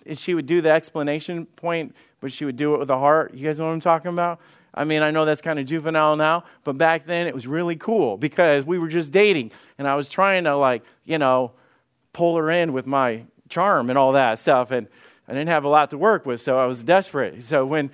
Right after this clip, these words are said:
when I saw, like, she was, like, engaged in that, that was cool. And I, and I think for us, if, if you love God, and I know that's so cliche to say,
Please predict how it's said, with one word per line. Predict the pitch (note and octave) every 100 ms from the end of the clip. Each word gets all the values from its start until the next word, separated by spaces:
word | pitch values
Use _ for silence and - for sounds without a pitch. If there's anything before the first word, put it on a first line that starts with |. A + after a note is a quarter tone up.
| - _ _
when | D#3 D#3+
I | E3+
saw, | - G#3+ G#3+ A3+
like, | G3+ -
she | - A3+
was, | G#3+ F3+ C#3 - _ _ -
like, | D#3+ D#3 C#3+ - -
engaged | D#3+ D#3+ E3 G#3+ C#4 A3
in | F3
that, | D#3 D3+
that | F3+ F3+
was | F#3 -
cool. | - C4+ C#3+
And | C#3
I, | G3+
and | E3+ G#3+
I | B3
think | A#3+ C#4 B3 - _ _ _ _ _ _
for | - A#3 -
us, | C4 B3+ -
if, | - G#3 -
if | G#3 F#3
you | G#3+ B3+
love | A#3 B3 G3+
God, | F3+ G3+ E3
and | F3 G3
I |
know | G3+ A3+
that's | A3 -
so | - A3
cliche | A3 F3+ D#3+ - G3+ A3+
to | E3
say, | - - G#3 D3+ G#2+